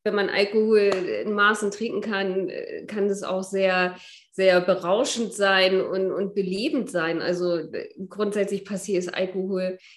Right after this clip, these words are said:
wenn man es wirklich mit Genuss, äh, zu sich nehmen kann, nichts, nichts Schlechtes.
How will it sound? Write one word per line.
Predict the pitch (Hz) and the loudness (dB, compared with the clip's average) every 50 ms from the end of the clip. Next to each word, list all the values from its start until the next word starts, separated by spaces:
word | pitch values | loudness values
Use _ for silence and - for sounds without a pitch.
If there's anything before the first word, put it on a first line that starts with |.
| _ _ | _ _
wenn | - 196 202 | -4 -2 0
man | 196 190 | 0 0
es | 185 185 196 | 0 -2 -6
wirklich | 196 196 208 196 185 | -6 -4 -4 -4 -2
mit | 202 185 180 - | -4 -4 -4 -4
Genuss, | 190 180 185 190 196 202 202 - - - - - | -4 -2 -2 -2 -2 -2 -6 -8 -14 -14 -14 -14
äh, | - - - 127 170 170 170 165 160 170 185 | -10 -6 -4 -2 -2 0 -2 -2 -4 -6 -8
zu | 190 - - 220 | -10 -8 -8 -8
sich | 208 208 220 208 | -4 -2 -4 -2
nehmen | 202 208 202 202 202 202 | 0 -2 0 0 0 -4
kann, | 202 233 214 202 202 202 190 180 - - | -4 -4 -4 -4 -2 -2 -4 -4 -4 -2
nichts, | 214 214 208 208 - - - - | -4 -4 -4 -6 -12 -16 -8 -4
nichts | 214 196 185 185 - - | -4 -4 -4 -4 -8 -6
Schlechtes. | - 220 277 320 - - - 247 - - - | -2 -2 -2 -2 -4 -8 -6 -6 -6 -6 -10